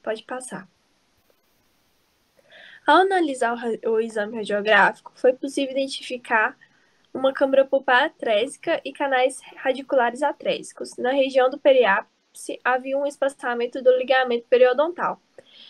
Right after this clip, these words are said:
Baseando-se nos achados clínicos e radiográficos, foi possível diagnosticar nódulos na câmara associada à necrose pulpar e periápice com diagnóstico de periodontite apica-,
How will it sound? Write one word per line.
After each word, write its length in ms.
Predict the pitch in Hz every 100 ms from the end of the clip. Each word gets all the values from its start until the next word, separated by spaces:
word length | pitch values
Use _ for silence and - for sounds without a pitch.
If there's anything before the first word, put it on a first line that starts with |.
| - -
Baseando-se 600 | 277 302 302 349 466 381
nos 160 | 311
achados 460 | 269 247 254 226 -
clínicos 500 | - 311 247 226 208
e 40 |
radiográficos, 760 | 233 214 226 226 233 214 - 240
foi 140 | 269
possível 480 | 254 294 - 269 262
diagnosticar 720 | 233 285 320 311 302 - 254 247
nódulos 540 | 226 233 254 285 302
na 120 | 262
câmara 380 | 277 247 226 226 -
associada 720 | 240 254 294 - 247 208 220
à 40 | 247
necrose 440 | 269 - 240 254
pulpar 460 | 269 262 208 214 311 _ - _
e 60 | 269
periápice 680 | 247 277 262 233 254 - 311
com 220 | - 294
diagnóstico 680 | 277 269 262 240 269 - 277
de 120 | -
periodontite 880 | 277 262 254 262 262 - 269 269 - -
apica-, 480 | 262 - - -